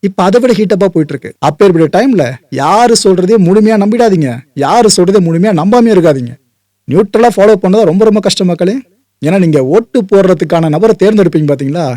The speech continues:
இவருக்கு தான் போடணும்னு. அந்த முடிவை நீங்க எடுக்கிறதுக்குள்ள அரசியல் களம் எந்த அளவுக்கு சூடு பிடிச்சி போகுது, என்னென்ன நடக்குதுன்னு தெளிவா பார்த்துட்டே இருங்க.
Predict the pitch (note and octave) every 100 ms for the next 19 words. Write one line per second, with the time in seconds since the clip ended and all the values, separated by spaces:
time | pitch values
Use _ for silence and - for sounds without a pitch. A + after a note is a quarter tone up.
0 | A2+ D3 D#3 F#3+ F#3+ E3+ D#3 B2+ - _
1 | _ _ _ _ - C3+ C3 F#3 A3 G3
2 | D#3 F#3 F3+ D3+ C3+ A#2+ C3 G#3 - -
3 | B2 G3+ A3+ F#3 E3+ D3+ G3 D#3+ D3+ F#3+
4 | E3+ E3+ D3 E3+ E3+ D3+ F#3+ D#3+ D#3+ F3
5 | C#3 E3+ D3+ C3+ D#3 D#3+ C#3+ A#2